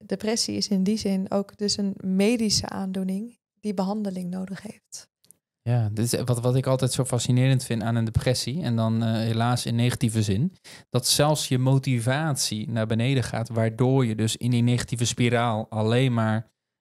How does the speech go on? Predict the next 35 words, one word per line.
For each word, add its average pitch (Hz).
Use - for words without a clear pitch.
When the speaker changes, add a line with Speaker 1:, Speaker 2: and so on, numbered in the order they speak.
Speaker 2:
naar 117
beneden 123
en 117
beneden 117
en 110
beneden 120
gaat. 98
Speaker 1:
Ja. 220
Speaker 2:
Dus 196
de 123
depressie 127
saboteert 143
jezelf 131
om 127
ook 135
geen 143
actie 135
te 131
ondernemen. 127
En 107
dat 151
maakt 131
het, 117
denk 113
ik, 113
zo 104
lastig. -
Speaker 1:
Heel 233
lastig. 190
En, 208
en 214
dat 214
kan 214
dus 208
ook 208